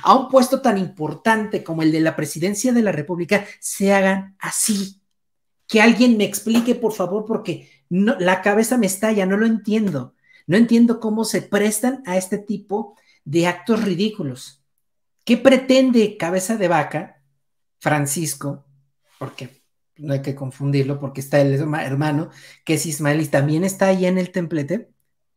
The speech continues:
No entiendo por qué el pan permite este tipo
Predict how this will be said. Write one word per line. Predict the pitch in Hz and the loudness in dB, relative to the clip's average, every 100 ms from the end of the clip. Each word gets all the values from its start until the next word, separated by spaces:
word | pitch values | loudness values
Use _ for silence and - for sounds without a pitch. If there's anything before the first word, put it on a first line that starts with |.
| _ | _
No | 151 | 0
entiendo | 202 240 240 226 208 190 170 - _ _ _ _ _ _ _ _ _ _ _ _ _ _ _ _ _ | 2 2 2 0 0 0 -4 -6 _ _ _ _ _ _ _ _ _ _ _ _ _ _ _ _ _
por | 170 185 - | -2 -2 0
qué | 214 | 6
el | 240 | 6
pan | 226 220 220 | 6 0 4
permite | 233 214 220 - 233 - | 2 2 -2 0 -2 0
este | 202 208 233 | -6 0 -2
tipo | - 214 - 220 233 - _ | -2 -6 -4 -4 -4 -6 _